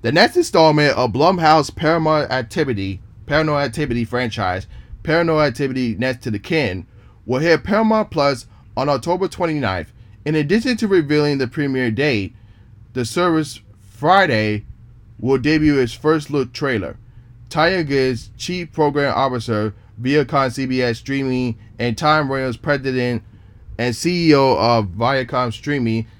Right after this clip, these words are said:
said back in August that the streamer would doubt, would doubling down the horror franchise. There will be not only the film,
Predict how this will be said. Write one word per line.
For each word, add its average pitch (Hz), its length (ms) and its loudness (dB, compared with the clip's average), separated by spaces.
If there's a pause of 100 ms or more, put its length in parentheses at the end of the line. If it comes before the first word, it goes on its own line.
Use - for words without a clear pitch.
said 123 320 -2
back 156 240 0
in 156 160 0
August 123 380 0
that 117 120 -2
the 110 100 -4
streamer 151 560 0 (280)
would 147 320 2
doubt, 147 380 2 (440)
would 120 180 -2
doubling 160 340 0
down 135 280 0
the 123 120 0
horror 139 260 0
franchise. 113 800 -2 (340)
There 143 140 2
will 175 60 2
be 156 240 4
not 151 260 4
only 170 260 0
the 143 120 0
film, 110 540 -2